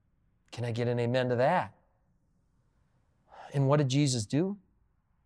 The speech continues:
Verse sixteen, Jesus took the children in his arms. He placed his hands on them, and Jesus blessed them. He blessed them.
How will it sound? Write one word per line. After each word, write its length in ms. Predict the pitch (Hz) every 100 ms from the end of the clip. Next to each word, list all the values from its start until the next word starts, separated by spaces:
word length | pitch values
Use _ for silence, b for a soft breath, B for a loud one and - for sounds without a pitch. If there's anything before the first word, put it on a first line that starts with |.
| -
Verse 200 | 131 123
sixteen, 640 | - 120 - 147 165 180 _ _ _ _ _ _ _ _ _ _ _ -
Jesus 340 | - 127 123 110
took 440 | - 147 170 - _
the 100 | 151
children 520 | - - 131 123 131
in 100 | 131
his 140 | 147 131
arms. 440 | 101 98 107 - _ _ _ _ _ _ _ _ _ _ _
He 120 | -
placed 460 | 120 - 156 160 -
his 160 | 131
hands 500 | - - 160 156 151
on 300 | - 113 104
them, 240 | 92 87 98 _ _ _ _ _ _ _ _ _ _ -
and 140 | 110
Jesus 560 | 107 - 143 131 110 101 _ _
blessed 680 | 120 120 131 131 - - - 127
them. 480 | 120 95 87 82 - _ _ _ _ _ _ _ _
He 160 | - - -
blessed 580 | 127 127 123 - - _ -
them. 280 | 95 90 82